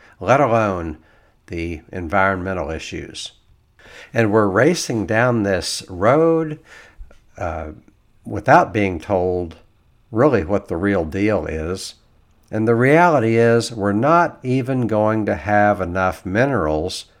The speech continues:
for the first proposed build-out. According to Doctor Faith Birol,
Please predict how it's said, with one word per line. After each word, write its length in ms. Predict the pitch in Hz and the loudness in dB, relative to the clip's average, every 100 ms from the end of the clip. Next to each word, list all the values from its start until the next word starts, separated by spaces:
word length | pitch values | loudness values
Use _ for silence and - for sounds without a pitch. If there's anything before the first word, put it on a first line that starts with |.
| _ | _
for 260 | _ - 107 | _ -4 -2
the 100 | 95 | -2
first 640 | - - 123 127 - - - _ - | -2 2 4 2 -4 -14 -20 _ -10
proposed 840 | - - - 98 95 92 90 - - _ - | -8 -6 0 2 2 0 -4 -8 -18 _ -12
build-out. 720 | 82 101 101 80 69 67 - - _ _ _ - - _ - | -2 0 2 0 -2 -4 -8 -12 _ _ _ -20 -20 _ -18
According 400 | 104 127 120 107 | -2 2 4 2
to 100 | 101 | 0
Doctor 560 | 82 107 - 101 85 - | 4 4 4 -2 -4 -6
Faith 560 | - 120 120 127 - - _ _ - | -2 2 2 2 -6 -20 _ _ -8
Birol, 720 | 104 98 104 107 117 143 156 | -2 2 4 6 4 0 -6